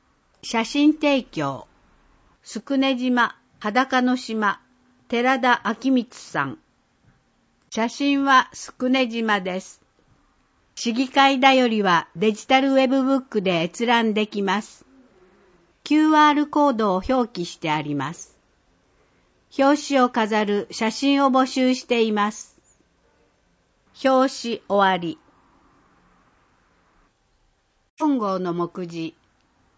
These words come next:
九月定例会の概要、二ページから。決算審査、三ページ。市政を問う、十人の議員が一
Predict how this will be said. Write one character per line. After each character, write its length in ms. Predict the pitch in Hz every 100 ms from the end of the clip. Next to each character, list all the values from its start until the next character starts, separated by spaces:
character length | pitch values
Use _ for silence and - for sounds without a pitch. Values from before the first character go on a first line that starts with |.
| _
九 140 | - 285
月 360 | 269 247 -
定 280 | - 254 262
例 200 | 269 254
会 300 | 254 208 196
の 180 | 180 170
概 300 | 175 185 180
要、 380 | 175 165 160 - _ -
二 180 | 196 214
ペ 260 | 277 269
ー 60 | 226
ジ 120 | 180
か 220 | - 147
ら。 180 | 135 117 _ _ _ _ _ _ _ _ -
決 220 | 214 -
算 340 | - 262 285
審 300 | 294 277 254
査、 340 | - 165 139 - _
三 360 | - 214 208 214
ペ 280 | - 180 147
ー 80 | 135
ジ。 260 | - - _ _ _ _ _ _ _ _ _
市 180 | - 277
政 480 | 285 262 220 185 165
を 80 | 156
問 340 | 180 156 135
う、 40 | - _ 180
十 280 | 240 311
人 280 | 285 247 214
の 140 | 202 185
議 200 | 220 226
員 180 | 208
が 180 | 175 165
一 180 | 156